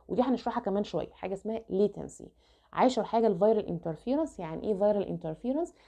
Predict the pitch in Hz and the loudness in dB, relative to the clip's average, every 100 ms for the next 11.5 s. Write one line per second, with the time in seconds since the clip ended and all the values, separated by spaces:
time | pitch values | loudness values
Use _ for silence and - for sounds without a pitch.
0 | _ - 254 277 247 269 - 220 240 214 | _ 2 4 4 2 2 0 0 0 0
1 | 208 240 226 240 - - 180 - 180 233 | 2 0 0 -6 -8 -8 -8 -6 0 2
2 | 240 208 190 208 247 240 202 180 208 208 | 4 4 2 0 2 2 2 4 4 2
3 | 190 196 - 170 - - - _ - - | -4 -6 -4 -4 -4 -10 -20 _ -20 -20
4 | - - - - - 226 277 294 - - | -20 -20 -20 -16 2 4 6 2 -2 -2
5 | 320 302 359 370 196 180 180 175 - - | 0 2 0 0 -2 -2 -2 -4 -8 -4
6 | 185 190 - 254 254 247 208 311 - 330 | -2 0 0 2 2 0 0 0 0 -2
7 | 208 208 233 240 175 165 165 175 - 269 | 0 0 0 0 2 2 0 -2 0 2
8 | 330 254 180 170 - 160 135 - _ - | 4 2 0 -6 -6 -6 -8 -14 _ -4
9 | 202 240 226 254 247 190 220 240 180 175 | 0 0 0 0 0 0 0 0 -2 -6
10 | 170 160 175 151 151 - 151 165 247 254 | -10 -8 -8 -8 -8 -8 -6 -4 -2 -4
11 | - 269 311 294 | -4 -2 0 2